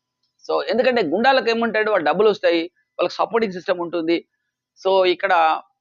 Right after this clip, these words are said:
చెడ్డ వాళ్ళకి చాలా డబ్బులు వస్తాయండి. ఒక ప్లాట్ ఉంది, ఒక అమాయకుడి ప్లాట్ ఉంది అనుకుందాం, అది వాడు, అది మార్కెట్లో యాభై లక్షలు ఉంది, వాడు ఐదు లక్షలు, పది లక్షలు కొట్టేస్తాడు ఆక్రమించి దాన్ని. ఆ, అంటే మిగతా నలభై లక్షలు లాభమే కదా, వాడు బయట యాభై లక్షలకు అమ్మేసుకుంటాడు దాన్ని,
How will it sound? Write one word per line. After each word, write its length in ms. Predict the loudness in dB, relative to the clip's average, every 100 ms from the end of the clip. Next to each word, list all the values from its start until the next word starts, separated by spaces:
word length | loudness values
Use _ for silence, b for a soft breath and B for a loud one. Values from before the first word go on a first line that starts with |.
| _ _ -6
చెడ్డ 140 | 0 2
వాళ్ళకి 520 | 4 2 -2 -12 -10
చాలా 200 | -4 -2
డబ్బులు 240 | -2 -2 -4
వస్తాయండి. 520 | -2 -4 -2 -2 -4
ఒక 280 | -4 -6 -2
ప్లాట్ 240 | -2 0
ఉంది, 240 | -4 -2 -2
ఒక 160 | 0
అమాయకుడి 400 | -2 -2 -4 -6
ప్లాట్ 320 | -6 -4 -4
ఉంది 200 | -4 -6
అనుకుందాం, 440 | -8 -8 -8 -6 -8 _ _ _ _ _ -4
అది 440 | 0 4 4 2 -2
వాడు, 220 | -2 0 2 2 2 2 2
అది 360 | 0 0 0 0
మార్కెట్లో 380 | -2 -2 -4 -4
యాభై 260 | -2 -2
లక్షలు 300 | -4 -6 -8
ఉంది, 440 | -8 -4 -4 -6 -12 _ _ -4
వాడు 120 | -2
ఐదు 180 | 0 0
లక్షలు, 240 | -2 -4
పది 200 | -4 -2
లక్షలు 240 | -2 -2 -4
కొట్టేస్తాడు 460 | -2 -2 -2 -2
ఆక్రమించి 500 | 0 -2 -4 -6 -8 _ _ -6
దాన్ని. 220 | -6 -8 _ _ _ _ _ _ _ -2
ఆ, 380 | 0 2 0 -2
అంటే 300 | -4 -2 0
మిగతా 260 | 0 0 2
నలభై 260 | 2 2 2
లక్షలు 240 | 2 0
లాభమే 380 | 2 0 -2 -4
కదా, 120 | -6
వాడు 440 | -10 _ _ -8
బయట 200 | -4 0
యాభై 220 | 0 0 -2
లక్షలకు 260 | -4 -6
అమ్మేసుకుంటాడు 460 | -4 -6 -8 -10 -4
దాన్ని, 300 | -6 -6